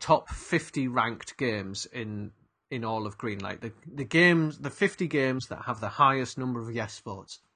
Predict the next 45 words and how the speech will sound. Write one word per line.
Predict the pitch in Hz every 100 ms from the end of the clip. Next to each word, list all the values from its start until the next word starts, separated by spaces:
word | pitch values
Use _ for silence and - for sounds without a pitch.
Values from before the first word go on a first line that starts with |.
| _ _ _ _ _ - -
That | 170 175
will | 147
be | 151
a | 147
transparent | - 160 120 135 131 104
system. | - 120 - 117 113 - - -
That | 165 147
would | 135
mean | 120 120 113
that | 117
you | 120 135
would | 131
know, | 120 117 110 107 - - _ _
"Okay, | 165 160 147 131 123 - _ _ _ _ _ _ _
what | 160 175 143
I'm | 147
aiming | 147 143 131
to | 123
do | 123 117
is | 113 113 _ _ -
by | 147 147 147
Wednesday | 131 135 139 127 135
morning, | 123 120 117 117 113
first | 107 160 151 -
thing | 135
on | 117
a |
Wednesday | 117 123 123 107 120
morning, | 117 117 117 117 117 - - _
when | 117 110
Valve | 139 151 127
turn | - 131
up | 117 -
to | 117
work, | 117 117 - - - -
I | 160
am | 147
aiming | 127 123 120 113
to | 117
be | 110 110 -
in | 110
the | 101
top | - 156 -
fifty | 127 - 120
rank." | 110 98 92